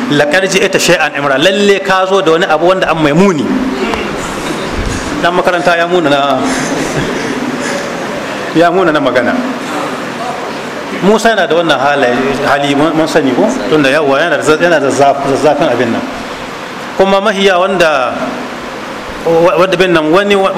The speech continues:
wanda adda ta-, addini ya tasiri gare shi, bai son a keta ma addini. Da an taba shi zai yi hushi ne. Don haka Musa ya yi hushi. To mi-, sai ya ce mai, sai Musa ya ce mai,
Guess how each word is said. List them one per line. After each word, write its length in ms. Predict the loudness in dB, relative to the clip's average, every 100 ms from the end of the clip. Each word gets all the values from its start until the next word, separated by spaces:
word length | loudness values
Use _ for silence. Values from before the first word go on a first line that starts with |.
| 2
wanda 240 | 2 2 0
adda 140 | 0 0
ta-, 200 | 0 0
addini 320 | -2 0 2
ya 60 | 2
tasiri 380 | 2 2 2 2
gare 160 | 2 0
shi, 80 | 2
bai 140 | 2
son 140 | 2
a 40 | 2
keta 240 | 2 2
ma 140 | 2 0
addini. 320 | 0 0 0 -2 -8 -10 -10 -10 -10 -2
Da 160 | 0 0
an 80 | 0
taba 220 | 0 0
shi 80 | 2
zai 140 | 2
yi 40 | 4
hushi 240 | 2 2 2
ne. 100 | 2 -2 -6 -10 -10 -12 -2
Don 100 | 0
haka 120 | 2 2
Musa 280 | 2 2
ya 120 | 2 2
yi 40 |
hushi. 320 | 2 2 0 -2 -6 -10 -6 0
To 100 | 2
mi-, 160 | 2 0
sai 160 | 2 0
ya 40 | 2
ce 140 | 0
mai, 180 | 0 -2 -6 -8 -10 -10 -2
sai 140 | 0
Musa 260 | 2 2 2
ya 40 | 0
ce 160 | 0 0
mai, 160 | 0